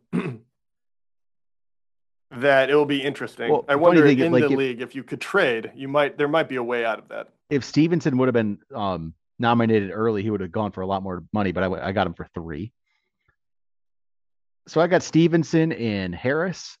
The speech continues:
Speaker 2: I have Penny and Walker. I've done that a few times if you've been paying attention to these drafts. <laughs> So that's my,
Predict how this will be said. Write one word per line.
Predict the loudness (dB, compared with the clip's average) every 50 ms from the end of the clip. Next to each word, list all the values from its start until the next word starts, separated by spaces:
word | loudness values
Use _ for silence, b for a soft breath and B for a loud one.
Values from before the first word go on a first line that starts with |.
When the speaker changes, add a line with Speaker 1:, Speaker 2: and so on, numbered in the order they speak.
| -8
Speaker 2:
I | -6 -4 -4
have | -2 -2 -2 -2 -2 -4 _ -6
Penny | -4 -2 -2 0 -2 -4
and | -6 -8 -10
Walker. | -6 -4 -2 -2 -2 -2 -4 -8 -8 -8 -10 b b b b b b b
I've | 0 0 0 0 2
done | 2 4 4
that | 4 2 0
a |
few | 0 -2 -2 -2
times | -2 -2 -2 -2 -2 -2 -4 -6
if | -6 -6
you've | -6 -6
been | -4 -4 -4
paying | -4 -4 -4 -4
attention | -4 -4 -6 -6 -6 -6 -8 -8
to | -6
these | -6 -6 -6 -6
drafts. | -2 -2 0 0 0 -4 -8 -18 -20 _
<laughs> | _ b b b b _ -12
So | -6 -2 -2 -2 -2 -4 -14 -18 b b b b b b -2
that's | -2 -2 0 2
my, | 2 4 4 4 4 4 2 0 -2